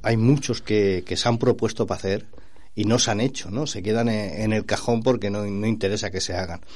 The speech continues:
Pero todo lo que sea un reglamento para regularizar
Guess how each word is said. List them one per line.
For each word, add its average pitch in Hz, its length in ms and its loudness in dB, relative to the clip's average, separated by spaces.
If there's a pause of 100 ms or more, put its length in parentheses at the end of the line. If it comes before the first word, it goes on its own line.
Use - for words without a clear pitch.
(440)
Pero 110 220 6
todo 160 400 4
lo 170 140 4
que 135 120 0
sea 127 180 2
un 127 140 4
reglamento 104 640 -2 (580)
para 110 200 0
regularizar 110 760 2